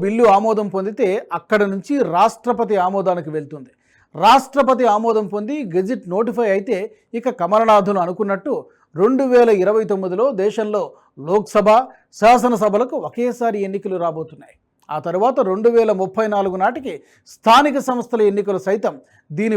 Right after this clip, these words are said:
పరిధిలోకి వచ్చే అవకాశం ఉంది. ప్రస్తుతానికి స్థానిక సంస్థల ఎన్నికల అంశం ఈ జమిలీ బిల్లులో లేదు. పార్లమెంటు టు పంచాయతీ ఎన్నికలు ఒకేసారి నిర్వహించడానికి రాష్ట్రాల అనుమతి తప్పనిసరిగా ఉండాలి. జమిలీ ఎన్నికల రాజ్యాంగ సవరణ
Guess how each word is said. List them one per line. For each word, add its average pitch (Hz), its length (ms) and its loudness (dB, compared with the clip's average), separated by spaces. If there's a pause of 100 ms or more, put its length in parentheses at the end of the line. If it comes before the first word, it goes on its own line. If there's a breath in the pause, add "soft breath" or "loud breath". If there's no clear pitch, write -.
పరిధిలోకి 208 520 2
వచ్చే 180 280 -6
అవకాశం 160 420 -8
ఉంది. - 140 -20 (600)
ప్రస్తుతానికి 247 600 2 (200)
స్థానిక 262 460 4 (100)
సంస్థల 247 420 -2
ఎన్నికల 214 340 -2
అంశం 208 260 -6 (360)
ఈ 190 40 -4 (140)
జమిలీ 214 380 -2
బిల్లులో 180 300 0 (100)
లేదు. 160 180 -8 (640)
పార్లమెంటు 262 580 4
టు 254 60 0 (180)
పంచాయతీ 220 460 0 (100)
ఎన్నికలు 285 260 -4 (120)
ఒకేసారి 254 560 -2
నిర్వహించడానికి 202 720 -4 (500 soft breath)
రాష్ట్రాల 220 540 2
అనుమతి 185 380 -2 (160)
తప్పనిసరిగా 175 680 -6
ఉండాలి. 151 280 -10 (320)
జమిలీ 302 320 4 (120)
ఎన్నికల 262 320 2 (120)
రాజ్యాంగ 247 540 2
సవరణ 226 440 2